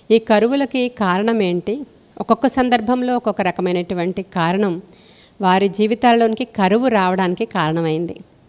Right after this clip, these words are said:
అయితే కొన్ని సందర్భాలని మనం ధ్యానం చేద్దాం. అంటే కరువు అంటే కేవలం ఆహారం దొరకకపోవడం మాత్రమే కాదు, కానీ అనేక విషయాలలో గృహంలో శాంతి, సమాధానము,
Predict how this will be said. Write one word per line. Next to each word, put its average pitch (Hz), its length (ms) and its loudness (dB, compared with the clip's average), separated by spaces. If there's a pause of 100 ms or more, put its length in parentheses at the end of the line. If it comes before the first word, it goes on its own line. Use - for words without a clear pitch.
(300)
అయితే 226 320 4
కొన్ని 254 260 2
సందర్భాలని 190 600 0
మనం 190 300 0
ధ్యానం 165 380 -6
చేద్దాం. - 440 -10 (920)
అంటే 208 180 -4
కరువు 196 420 0
అంటే 214 340 -2
కేవలం 185 560 -2 (440)
ఆహారం 220 560 -2
దొరకకపోవడం 214 720 0
మాత్రమే 190 440 -2
కాదు, 165 300 -4
కానీ 180 320 -4 (800)
అనేక 247 300 6
విషయాలలో 233 680 2
గృహంలో 208 600 0
శాంతి, 190 560 0
సమాధానము, 180 920 -2